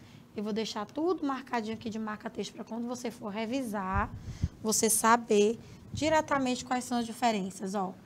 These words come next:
Próximo ao do locutor, próximo ao do interlocutor, os pronomes de segunda pessoa, tá?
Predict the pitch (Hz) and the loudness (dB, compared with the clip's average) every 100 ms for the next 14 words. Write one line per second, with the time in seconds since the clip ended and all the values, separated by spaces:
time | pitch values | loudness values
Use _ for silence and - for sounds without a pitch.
0 | - - - - 226 233 254 - 262 233 | -20 -20 -14 -2 4 4 2 0 0 0
1 | 226 220 233 233 220 233 220 220 - 247 | 0 2 2 2 0 -2 -4 -6 -10 -4
2 | 220 214 214 214 - - - - - - | -2 0 0 -4 -8 -18 -20 -20 -20 -4
3 | 240 240 269 - 254 240 226 208 202 208 | 2 4 2 -2 -2 0 2 2 0 -2
4 | 214 254 262 240 233 226 226 - 214 214 | -2 -2 -4 -4 -4 -4 -6 -4 -2 -2
5 | 214 - 226 202 190 196 - 196 208 214 | -4 -6 -4 -4 -4 -6 -6 -4 -4 -4
6 | 233 226 - 214 202 220 214 214 202 | -4 -4 -4 -4 -2 0 -2 0 -2